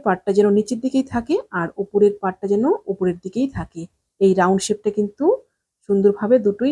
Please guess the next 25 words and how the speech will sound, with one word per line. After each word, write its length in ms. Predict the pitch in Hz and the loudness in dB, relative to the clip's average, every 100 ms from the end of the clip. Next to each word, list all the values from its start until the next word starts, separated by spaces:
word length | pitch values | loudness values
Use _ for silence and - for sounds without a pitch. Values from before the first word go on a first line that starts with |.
| 254 | 2
দেখিয়ে 320 | 185 185 220 175 | 0 0 -4 -4
নিতে 200 | - 180 | -4 -10
হবে। 280 | 175 - 165 - _ _ _ _ _ _ _ _ _ 233 | -12 -14 -18 -18 _ _ _ _ _ _ _ _ _ 0
তারপর 280 | 247 277 294 - | 0 0 -4 0
সাইড 220 | 220 214 | 2 2
দিয়ে 180 | 233 254 | 2 0
যে 60 | 269 220 | 0 -2
এক্সট্রা 320 | 214 - 254 370 - | -4 -4 -2 -2 2
ফেব্রিকটা 380 | 190 190 190 208 | 2 2 -2 2
রয়েছে, 260 | 208 208 339 | 2 2 -4
সেটা 260 | - 214 180 | -2 -4 -4
কাটিং 260 | 170 180 185 | -6 -6 -4
করে 160 | 196 190 | -2 0
বাদ 120 | 175 180 | -2 -2
দিয়ে 160 | 226 233 | -4 0
দিলাম। 200 | 240 320 - _ _ _ _ _ - | 0 0 -4 _ _ _ _ _ -6
একটা 200 | 226 294 | 0 0
সাইড 220 | - 277 226 | 4 2 2
রেডি 160 | 220 233 | -2 0
করলাম, 240 | 240 247 359 - | 0 0 -2 -4
ঠিক 160 | 240 185 | -8 -4
একই 240 | 185 196 | -4 -2
রকমভাবে 540 | 190 185 208 - 214 381 523 _ | -4 -4 -10 -6 0 0 0 _
অপর 260 | 190 - 240 | -8 -4 -6
সাইডটাও 500 | - 175 - 226 | -2 -4 -2 0